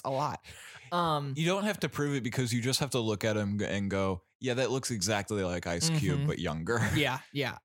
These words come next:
Speaker 2: He also
Speaker 1: Um,
Speaker 2: plays Ice Cube in Straight Outta Compton.
Speaker 1: Oh, I didn't know that.
Speaker 2: Yeah.
Speaker 1: That's
Speaker 2: so he,
Speaker 1: cool.
Speaker 2: he's a great actor.
Speaker 1: Um, so you have the, so you have those three drug dealers, and then you have a cop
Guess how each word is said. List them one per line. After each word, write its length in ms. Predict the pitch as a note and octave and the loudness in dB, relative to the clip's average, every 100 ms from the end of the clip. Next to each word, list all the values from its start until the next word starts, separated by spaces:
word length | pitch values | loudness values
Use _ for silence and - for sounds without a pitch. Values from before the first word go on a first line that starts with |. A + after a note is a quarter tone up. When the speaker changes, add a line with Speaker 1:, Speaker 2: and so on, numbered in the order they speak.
| - | 0
Speaker 2:
He 80 | |
also 280 | F#3+ E3 B3 | 2 4 4
Speaker 1:
Um, 60 | E3 | 0
Speaker 2:
plays 480 | - G3 G#3+ D#3+ - | 0 0 2 2 2
Ice 260 | A2 A2 | 2 0
Cube 280 | - - A2+ | 0 0 0
in 400 | G2 G#2 G2+ G2 - - | 2 0 0 -2 -4 -4
Straight 260 | - G#2+ | -2 0
Outta 160 | F#2+ E2+ | 0 -2
Compton. 480 | G2+ F2+ - - C3 | -4 -4 -6 -10 -4
Speaker 1:
Oh, 80 | - | -2
I 60 | F3 | 0
didn't 140 | E3 | 0
know 100 | F#3 | -2
that. 180 | C#3 C3+ | -4 -6
Speaker 2:
Yeah. 280 | F#2+ F#2 D#2 C#3+ - | -2 0 0 -4 -4
Speaker 1:
That's 140 | G#2 | 0
Speaker 2:
so 40 | G#2 | 0
he, 60 | |
Speaker 1:
cool. 180 | G#2 - | -2 -4
Speaker 2:
he's 120 | A2+ G2+ | -6 -4
a 40 | |
great 180 | F2 D2+ | -4 -6
actor. 300 | C#2+ - - _ - - - - | -8 -12 -16 _ -20 -20 -16 -4
Speaker 1:
Um, 460 | F#3 E3 D3 C3+ - - - | 0 0 0 -4 -8 -14 -4
so 140 | - | 0
you 120 | F3 | 0
have 180 | E3 D#3 | 0 0
the, 200 | F3 E3+ | -2 0
so 140 | - D#3+ | 0 2
you 60 | D3+ | 0
have 100 | D3 | 0
those 240 | D#3 D3+ | 0 0
three 220 | - B2 | -2 -4
drug 260 | B2+ C3 B2 | -4 -4 -4
dealers, 420 | C3 B2+ C3 - - | -4 -4 -4 -6 -4
and 120 | D#3+ | -2
then 80 | D#3 | 0
you 120 | D#3 | 0
have 320 | D3+ D3 C#3 C#3 | 0 0 0 -2
a 60 | |
cop 560 | C3+ - F3+ F#3 B3+ - | -6 -4 -2 -2 -2 -10